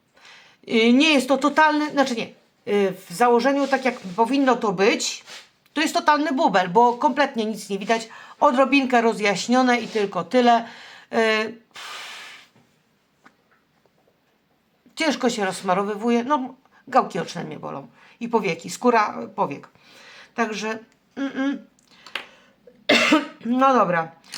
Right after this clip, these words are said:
za chwilę się zobaczymy. Cokolwiek na oku zrobię, cokolwiek. Dobra, y, tak, na oko. Tutaj jest kredka na linii wonnej Vipera,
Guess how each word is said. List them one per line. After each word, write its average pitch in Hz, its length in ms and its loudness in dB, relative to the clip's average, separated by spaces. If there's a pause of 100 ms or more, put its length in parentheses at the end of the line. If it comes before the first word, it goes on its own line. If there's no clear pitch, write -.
(100)
za 262 180 4
chwilę 226 280 -2
się - 120 -8
zobaczymy. 202 480 -8
Cokolwiek 254 800 2
na 185 140 -2
oku 185 260 -8
zrobię, 175 360 -10
cokolwiek. 175 680 -2 (1900)
Dobra, 220 420 2 (600)
y, - 20 -8
tak, - 340 -4
na 240 140 -4
oko. 262 640 0 (320)
Tutaj 311 260 0
jest 214 220 -2
kredka 240 560 -2 (140)
na 196 120 -2
linii 196 300 -2
wonnej 143 380 -8
Vipera, 233 640 -2